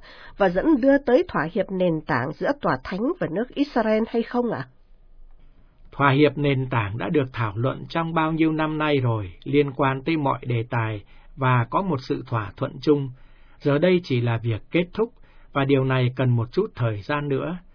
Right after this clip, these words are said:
Speaker 2: Trong ý hướng này, người ta đã không gắn liền chuyến viếng thăm với một thỏa hiệp,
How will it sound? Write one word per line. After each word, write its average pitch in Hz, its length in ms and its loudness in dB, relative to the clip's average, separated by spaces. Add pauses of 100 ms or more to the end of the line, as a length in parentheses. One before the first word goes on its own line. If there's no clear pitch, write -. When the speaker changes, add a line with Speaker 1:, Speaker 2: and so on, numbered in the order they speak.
(400)
Speaker 2:
Trong 175 200 0
ý 185 200 4
hướng 190 260 2
này, 127 240 2
người 113 200 0
ta 151 180 -2
đã 165 140 -2
không 160 300 -4
gắn 160 180 0
liền 123 360 0
chuyến 170 240 0
viếng 175 240 0
thăm 147 280 -2
với 170 120 -2
một 135 220 0
thỏa 107 200 -4
hiệp, 120 260 0